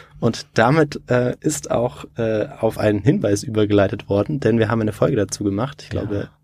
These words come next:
Speaker 1: ganz am Anfang mal.
Speaker 2: Folge fünf oder
Speaker 1: Vier oder
Speaker 2: sechs oder
Speaker 1: fünf.
Speaker 2: irgendwie sowas, ja.
Speaker 1: Genau, da kann man sich das nochmal anhören, wie es dazu kommt, dass er plötzlich in Besitz eines Elefanten kommt, den er dann Hanno nennen wird. Er auf jeden Fall ist sich voller Angst sicher.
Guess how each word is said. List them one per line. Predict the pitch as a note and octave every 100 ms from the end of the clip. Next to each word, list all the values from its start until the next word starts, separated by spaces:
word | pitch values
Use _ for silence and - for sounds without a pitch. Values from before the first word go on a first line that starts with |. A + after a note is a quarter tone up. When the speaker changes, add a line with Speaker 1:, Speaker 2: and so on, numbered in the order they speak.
| _
Speaker 1:
ganz | A#2+ C#3+
am | A#2+
Anfang | - D3 - F#2
mal. | F#2
Speaker 2:
Folge | F#2+ F#2+
fünf | - - A2 B2 -
oder | G#2 G2+
Speaker 1:
Vier | G2 C3
oder | C3+
Speaker 2:
sechs | B2 -
oder | B2+
Speaker 1:
fünf. | G2
Speaker 2:
irgendwie | G#2 G2+
sowas, | G#2 G#2 G2+ -
ja. | G2+ - _ -
Speaker 1:
Genau, | A#2+ G2+
da | G2+
kann | A2 C3+
man | C3
sich | A#2+
das | B2+ -
nochmal | A#2+ A#2
anhören, | A#2+ C3+ A#2+ G#2+
wie | G#2+
es | C#3 -
dazu | G#2+ - G#2
kommt, | - A2+ C3
dass | A2 G2+ -
er | G#2
plötzlich | G#2+ - G#2+
in | A2
Besitz | G2+ A2 A2+
eines | A2 G2+
Elefanten | A2 G2+ - A#2 C#3+ G2+
kommt, | - - - - _ _ _ - _
den | - G#2+
er |
dann | G2 F#2
Hanno | A#2+ A2+
nennen | F2 F2+ F2+
wird. | - - _ _ - - - - - - - _ _ _ _
Er | - D#3
auf | -
jeden | D#3+ F3
Fall | - D#3 D3+ - -
ist | C#3+ -
sich | - C3
voller | - C3 A#2+
Angst | A2+ A#2+ - - _
sicher. | A2+ A#2+ - -